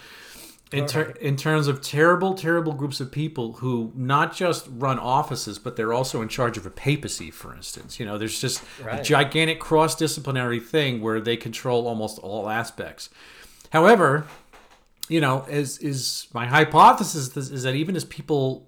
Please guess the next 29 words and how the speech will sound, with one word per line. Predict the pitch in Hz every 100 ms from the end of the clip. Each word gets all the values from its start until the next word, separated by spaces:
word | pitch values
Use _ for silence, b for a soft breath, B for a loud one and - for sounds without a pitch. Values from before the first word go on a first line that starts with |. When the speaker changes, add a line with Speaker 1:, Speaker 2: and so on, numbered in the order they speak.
| -
Speaker 1:
they | 139
want | 135 135 151 165 -
to | 185
watch | 160 147 135 131 -
a | 131
lancing | 123 131 135 135 120 110 110 -
of | 110
the | 107
Murdoch | 113 131 123 110
family | - 95 92 92 104 127 B B B B _
done, | - 127 131 - -
done | 135 139
via | 135 123 104
proxy. | 156 175 - - 78 82 b b b b b _
Um, | 117 117 113 113 110 110 - _ _ _ _
they're, | 127 127 135 -
they, | 143
they, | 135 - - - - - - 143 127
and | 131
going | 135 151
back | 143 139
to | 135
what | 131
you're | 123
saying | - 147 139
in | 113
terms | - 123 113
of | 113
how | - - 123 117 110 92